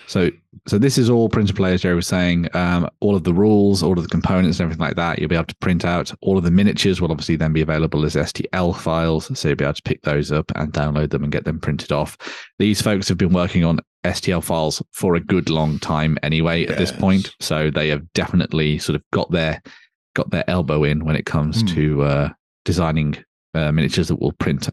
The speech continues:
Speaker 1: out well on the tabletop. Uh, another sort of important element of this game as well is that it's tied to that, that key name of, well,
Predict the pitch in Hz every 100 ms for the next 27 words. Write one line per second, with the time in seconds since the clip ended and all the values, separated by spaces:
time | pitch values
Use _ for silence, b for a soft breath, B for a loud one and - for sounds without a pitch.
0 | 78 78 - - 80 76 73 - 69 69
1 | - 67 65 - - - B B B B
2 | - 95 90 110 117 104 - - 101 92
3 | 92 98 - 87 90 90 85 90 - 90
4 | 87 92 98 101 95 90 - - 85 -
5 | 87 - _ - - - - 90 85 82
6 | _ _ _ 90 87 90 82 76 - -
7 | 67